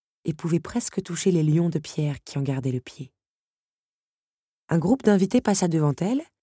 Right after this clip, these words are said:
dans un cortège de rire et de bonne humeur. Parmi eux, une jeune femme aperçut Belle. « Oh, quelle robe ravissante ! » s'émerveilla-t-elle en la prenant par le bras. « Dites-moi le nom de votre couturière, je vous en supplie. »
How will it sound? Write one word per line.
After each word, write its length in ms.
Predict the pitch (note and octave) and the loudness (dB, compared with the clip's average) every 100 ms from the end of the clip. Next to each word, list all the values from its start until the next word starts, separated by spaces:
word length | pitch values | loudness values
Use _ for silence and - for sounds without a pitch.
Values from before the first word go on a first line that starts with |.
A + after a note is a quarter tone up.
| _ _ - | _ _ 0
dans 160 | D#3 | 2
un 40 | E3 | 2
cortège 380 | F3 - G3 | 0 2 2
de 80 | E3 | 6
rire 320 | F#3 E3 C3 | 4 4 0
et 60 | D3 | 0
de 80 | D3 | 2
bonne 200 | D#3+ D#3 | 2 2
humeur. 380 | D3 B2 A#2+ - _ _ _ _ _ _ _ _ - | 2 0 -6 -14 _ _ _ _ _ _ _ _ -4
Parmi 300 | D3+ D3+ D3 | 2 4 6
eux, 140 | F#3+ A#3 _ _ _ - | 4 2 _ _ _ -2
une 120 | D#3+ | 2
jeune 160 | D#3+ F#3+ | 6 4
femme 260 | G3 B3+ B3 | 6 4 4
aperçut 400 | F#3+ F#3 E3+ F3 | 2 0 -2 -2
Belle. « 320 | D3 C#3 C#3 _ _ _ _ _ _ _ _ _ - F5 G5+ E5 | 0 -2 -6 _ _ _ _ _ _ _ _ _ 8 10 10 8
Oh, 320 | E3+ C3+ A#2+ A2+ - | 4 4 -2 -6 6
quelle 200 | B3+ G3+ | 8 10
robe 360 | F#3 B3+ B3 | 10 8 10
ravissante ! » 1400 | G3 A#3 D4 A#3 G3 - C#4 G4+ D#4+ F3+ D3+ C3 A2 G3+ C4+ - _ _ _ - | 8 8 8 6 6 6 8 8 6 6 4 2 -4 -4 -6 -6 _ _ _ -12
s'émerveilla-t-elle 1000 | - D#3 D3 C#3 C3+ B2+ - C#3 A#2+ - | 0 2 4 4 2 0 0 0 0 -2
en 60 | B2 | -4
la 100 | A#2+ | -4
prenant 300 | - B2+ A2+ | -2 -2 -2
par 120 | A#2+ | -4
le 80 | A2 | -6
bras. « 300 | A2 A2+ - _ _ _ _ _ _ - | -6 -10 -14 _ _ _ _ _ _ 6
Dites-moi 300 | C4 F#4+ B4 A#4 | 8 8 8 8
le 80 | E4 | 10
nom 200 | C4+ B3+ | 10 8
de 80 | G#3+ | 8
votre 200 | G3+ G3 | 6 4
couturière, 600 | - F#3+ F#3+ E3+ F#3+ F3 | 0 4 6 8 6 8
je 80 | A#3 | 8
vous 160 | E4+ | 8
en 60 | E4+ | 8
supplie. » 680 | C4 B3+ G3+ C4 C#4+ G3 | 6 4 6 6 6 4